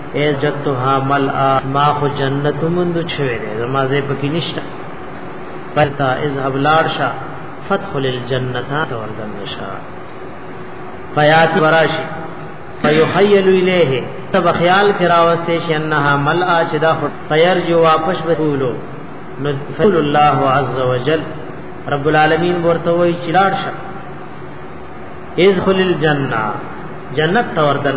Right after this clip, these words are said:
نشه، فإن لك مثل الدنيا، تا د پاره دوته لکه د دنیا او د دې دنیا سره چې لس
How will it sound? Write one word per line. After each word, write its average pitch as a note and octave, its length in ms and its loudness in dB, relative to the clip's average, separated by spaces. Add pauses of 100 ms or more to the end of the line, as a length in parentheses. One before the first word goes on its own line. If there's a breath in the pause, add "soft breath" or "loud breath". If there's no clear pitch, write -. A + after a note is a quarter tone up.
نشه، B2 200 -2
فإن D#3+ 460 -2
لك D3 180 2
مثل C#3 440 0
الدنيا، A2+ 680 -2 (840)
تا E3+ 200 6
د E3+ 60 6 (100)
پاره D#3 300 4
دوته E3+ 240 2
لکه D#3+ 420 2
د - 20 6 (140)
دنیا C3 360 2 (420)
او B2+ 120 4
د C3 100 0 (100)
دې D3 100 2 (100)
دنیا C#3 360 2 (160)
سره C#3 200 2 (100)
چې - 80 -4 (120)
لس D3+ 140 2